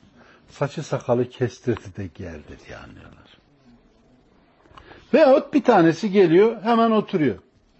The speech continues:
Allah Resulü diyor ki aleyhissalatü vesselam, "Bu adama sohbetin adabını öğretin." diyor. Niye?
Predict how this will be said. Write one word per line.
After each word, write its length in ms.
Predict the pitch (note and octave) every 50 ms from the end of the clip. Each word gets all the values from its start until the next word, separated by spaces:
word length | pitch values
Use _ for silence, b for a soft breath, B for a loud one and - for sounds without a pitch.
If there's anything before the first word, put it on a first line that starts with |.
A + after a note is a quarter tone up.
| b b b b b b b b b b
Allah 240 | B2+ D3+ F3+ G3+ G3
Resulü 280 | F3+ D3 - F3+ F3+
diyor 140 | G3 D4 C#4
ki 120 | G#3 - D3+
aleyhissalatü 640 | C3+ B2+ A#2 - - C3+ B2+ B2+ A#2+ A#2 - A#2+
vesselam, 420 | A#2+ A2+ - - D3+ D#3+ F#3 G#3 G#3 - b b b b b b b b b C#3
"Bu 120 | D#3 F3+
adama 300 | F3 D3 D#3 E3 F#3+ F#3
sohbetin 520 | - - F3 E3 D#3+ - E3+ D#3+ - F3+
adabını 680 | E3+ D#3 D3+ D3 C3+ D3 C#3+ C#3 B2 C3 C3+ C3 A#2+ G#2+
öğretin." 440 | G2 F2+ E2+ - _ _ - F#2 -
diyor. 320 | - - _ _ _ _ _ _ _ _ _ _ _ _ _ _ _ _ _ _ _ - C#3
Niye? 320 | E3 G3 G#3 C4 D#4+ E4+